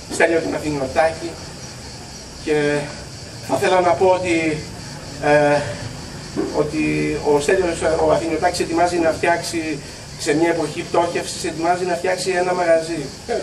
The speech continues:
Ένα κόσμημα. Ε, δεν νομίζω ότι τα εύσημα της βλακείας πρέπει να το αποδώσουμε. Είναι καλός μου μαθητής. Αλλά ήταν και μια πολύ καλή αιτία να βρεθώ σε, και να γνωρίσω εξαιρετικούς ανθρώπους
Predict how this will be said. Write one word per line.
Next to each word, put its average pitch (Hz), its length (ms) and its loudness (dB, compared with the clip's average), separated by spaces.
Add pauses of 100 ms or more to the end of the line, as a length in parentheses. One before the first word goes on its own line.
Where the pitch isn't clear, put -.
(760)
Ένα 208 260 6 (100)
κόσμημα. 151 680 4 (1000)
Ε, 156 260 2
δεν 185 120 6
νομίζω 190 320 6
ότι 175 280 2
τα 233 120 8
εύσημα 202 380 4
της 170 200 0
βλακείας 156 380 2
πρέπει 208 220 6
να 208 60 0
το 202 80 6
αποδώσουμε. 165 600 4 (1500)
Είναι 214 280 6
καλός 277 360 6
μου 285 160 0
μαθητής. 240 640 0 (1300)
Αλλά 170 240 6 (180)
ήταν 208 180 4
και 196 180 4
μια 202 140 6 (140)
πολύ 196 180 4
καλή 196 280 4
αιτία 196 280 4
να 185 120 4
βρεθώ 180 320 2
σε, 180 360 4
και 175 80 2
να 170 80 6
γνωρίσω 175 340 4
εξαιρετικούς 165 480 -2
ανθρώπους 165 440 2